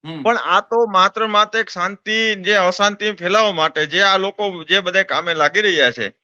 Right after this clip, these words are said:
Speaker 2: અને તમને
Speaker 1: હમ.
Speaker 2: બીજી એક વાત કહી દઉં કે આ જે મેટર, અ, જે લેવા પટેલ પાટીદાર સમાજના છોકરાની છે,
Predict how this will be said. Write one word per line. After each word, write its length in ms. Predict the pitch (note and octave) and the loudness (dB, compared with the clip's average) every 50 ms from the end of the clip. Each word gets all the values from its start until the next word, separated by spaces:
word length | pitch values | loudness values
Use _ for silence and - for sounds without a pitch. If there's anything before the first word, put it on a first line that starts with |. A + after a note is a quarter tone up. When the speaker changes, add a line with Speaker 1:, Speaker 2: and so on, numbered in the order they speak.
| _ _ | _ _
Speaker 2:
અને 220 | - E3 F#3 F#3+ F#3 | -6 -2 0 0 0
તમને 240 | - F#3 G3 G3+ | 0 -2 -4 -4
Speaker 1:
હમ. 60 | G3+ F3 | -4 -4
Speaker 2:
બીજી 180 | F3+ E3+ F#3+ | -4 -2 0
એક 180 | G#3 G#3 G3 G3 | 0 0 2 2
વાત 160 | G3 G3+ G3 | 2 2 2
કહી 180 | - - G#3 G3+ | 0 -4 -6 -4
દઉં 120 | G3 G#3+ G#3 | -4 -4 -2
કે 80 | G#3 | -2
આ 200 | - - F#3 G3+ | 0 2 2 2
જે 400 | G3+ F3 G#3 G#3 G#3+ G#3+ G#3+ G#3 | 2 2 2 4 4 4 2 2
મેટર, 460 | G3 E3+ D#3+ E3+ F3+ F3 - G3+ G3+ G3 | -2 -2 -2 -2 -2 0 0 0 2 4
અ, 340 | F#3+ F#3+ G3 G3 G3 F#3 | 4 4 4 4 2 2
જે 280 | F3 D3 F3 F#3+ G3 F#3+ | 0 -2 -2 0 0 0
લેવા 260 | E3+ D#3 E3 F3 F3+ | 2 2 4 4 4
પટેલ 300 | F3 F#3 F3+ - F#3+ F#3+ | 2 -2 -4 -4 -6 -4
પાટીદાર 420 | E3 D3 D3+ E3+ E3+ F3+ F3+ F3+ F3 | -2 0 0 0 0 0 0 0 0
સમાજના 380 | - F3+ F3 F3 F3+ F3+ F3+ | 0 -4 -4 -4 -4 -4 -6
છોકરાની 480 | D3+ - E3 D3+ D3 E3+ F3 F#3 F#3 F3 | -10 -10 -12 -6 -2 0 0 0 0 0
છે, 300 | - A3 G#3 D#3 - | 2 2 2 2 2